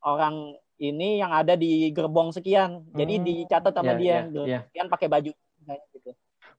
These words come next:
Speaker 2: Berarti
Speaker 1: Jadi
Speaker 2: ketika
Speaker 1: ntar dijemput.
Speaker 2: Heeh, berarti ketika kita datang itu ada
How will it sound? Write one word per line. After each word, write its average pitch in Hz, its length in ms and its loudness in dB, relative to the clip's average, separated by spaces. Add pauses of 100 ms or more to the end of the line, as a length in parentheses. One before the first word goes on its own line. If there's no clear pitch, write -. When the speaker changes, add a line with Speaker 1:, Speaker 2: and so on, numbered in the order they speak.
Speaker 2:
Berarti 117 260 4 (120)
Speaker 1:
Jadi 151 120 2
Speaker 2:
ketika 151 100 2
Speaker 1:
ntar 156 220 8
dijemput. 185 400 -2 (480)
Speaker 2:
Heeh, 147 260 0
berarti 165 260 4
ketika 156 300 2 (140)
kita - 180 2
datang 117 460 4 (180)
itu 135 140 -2 (300)
ada 131 160 4